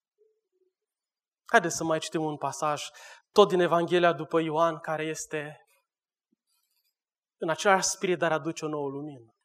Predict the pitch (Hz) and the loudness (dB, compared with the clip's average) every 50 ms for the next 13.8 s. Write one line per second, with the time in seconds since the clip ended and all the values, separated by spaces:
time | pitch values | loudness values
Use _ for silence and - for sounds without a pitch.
0 | _ _ - 175 226 285 320 330 311 - 233 202 170 214 254 247 247 226 - - | _ _ 6 8 10 10 10 8 8 8 6 6 8 8 8 8 8 6 2 0
1 | 226 247 240 - 226 220 220 240 226 185 208 208 208 - 262 262 262 254 226 220 | 0 0 0 0 4 6 6 6 8 6 6 6 8 8 8 8 8 6 4 4
2 | 214 - - 233 254 262 233 208 214 208 196 175 156 156 185 262 294 294 277 190 | 2 6 10 10 10 10 10 8 8 6 6 6 4 2 4 6 6 6 4 2
3 | 202 240 240 247 240 - - 262 247 240 240 220 214 - 226 214 214 208 196 - | 0 -4 -4 -6 -8 -8 -6 -4 -4 -4 -6 -6 -6 -4 -4 -4 -4 -6 -8 -8
4 | 214 208 - - 247 214 175 - _ _ _ _ _ _ _ _ _ - - - | -8 -8 -8 -10 -12 -12 -12 -14 _ _ _ _ _ _ _ _ _ -10 0 6
5 | 277 320 285 208 269 262 262 285 302 285 254 - - _ _ _ _ _ _ _ | 6 6 8 6 2 -2 0 -2 -4 -6 -6 -10 -16 _ _ _ _ _ _ _
6 | _ _ _ _ _ _ _ _ _ _ _ _ _ _ _ _ _ _ _ _ | _ _ _ _ _ _ _ _ _ _ _ _ _ _ _ _ _ _ _ _
7 | _ - 196 196 180 185 - - 190 190 185 180 175 170 165 147 160 156 - 131 | _ 2 2 2 2 0 -2 0 2 2 2 2 2 0 -2 -4 -6 -8 -10 -10
8 | 123 123 - 120 117 - _ _ _ _ _ _ _ _ _ _ _ _ _ _ | -10 -10 -10 -14 -16 -18 _ _ _ _ _ _ _ _ _ _ _ _ _ _
9 | _ _ _ - 170 170 185 190 180 175 175 160 156 - 156 - 170 170 170 - | _ _ _ -4 0 2 4 4 4 0 -2 -6 -8 -8 -4 0 0 0 0 -2
10 | 170 151 - 160 156 160 156 - - 160 160 - - - - 175 175 180 247 302 | -6 -6 -6 -4 -4 -4 -6 -6 -6 -8 -8 -10 -10 -4 -2 0 2 2 2 2
11 | 294 - 240 202 175 160 151 135 - _ _ _ _ _ _ _ _ _ _ _ | 2 4 2 2 2 0 -6 -12 -14 _ _ _ _ _ _ _ _ _ _ _
12 | _ - 139 147 156 143 196 180 - - 160 240 330 381 370 - - 349 330 254 | _ -10 -8 -6 -2 0 0 -2 0 0 4 8 10 10 10 8 6 2 4 2
13 | 254 175 127 165 196 214 240 247 190 269 311 294 - - - | 0 0 0 2 8 10 10 10 10 6 2 0 -2 -6 -14